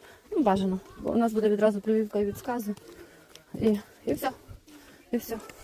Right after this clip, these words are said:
Іде, іде знайомитися.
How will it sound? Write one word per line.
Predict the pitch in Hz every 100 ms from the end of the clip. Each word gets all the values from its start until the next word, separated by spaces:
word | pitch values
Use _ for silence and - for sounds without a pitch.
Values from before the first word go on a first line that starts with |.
| - - - - - - - - - 214 247 262 254 247 - - - - - -
Іде, | 226 277 269
іде | 254 269
знайомитися. | 285 285 311 269 214 - 190